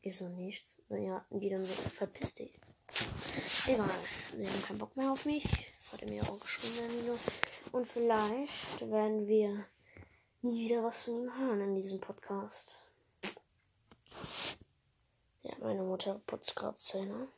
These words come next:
Nice, ne? Ja, vielleicht hören wir doch noch was von ihm. Ich find's irgendwie blöd, dass so ein Mädchen News gibt.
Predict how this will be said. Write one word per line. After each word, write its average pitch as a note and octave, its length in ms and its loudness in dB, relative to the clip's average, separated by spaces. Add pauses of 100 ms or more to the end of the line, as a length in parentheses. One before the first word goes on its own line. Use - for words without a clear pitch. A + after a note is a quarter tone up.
(320)
Nice, G#3+ 640 -6
ne? G3+ 200 -4 (1700)
Ja, A#3 320 8
vielleicht G#3 520 8
hören G#3 200 8
wir G3+ 80 10
doch G#3 220 6
noch C4 160 4
was C4 160 2
von C4 160 -2
ihm. B3 380 -6 (1500)
Ich - 80 0
find's D#4 200 2
irgendwie G3+ 280 6
blöd, F#3+ 420 2
dass G3 180 0
so F#3+ 100 0
ein F#3+ 80 0
Mädchen G3+ 560 0
News G#3 340 -4
gibt. - 480 -8